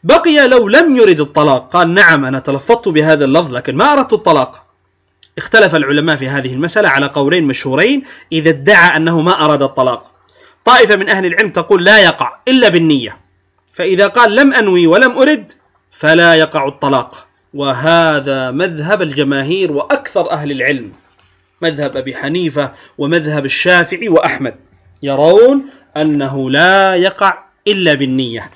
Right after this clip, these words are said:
إذن من الذي خالف في هذا؟ المالكية، فهذا من مفردات مذهبهم.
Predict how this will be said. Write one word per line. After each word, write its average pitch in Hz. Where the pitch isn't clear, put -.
إذن 226
من 320
الذي 262
خالف 233
في 185
هذا؟ 233
المالكية، 135
فهذا 165
من 151
مفردات 147
مذهبهم. 139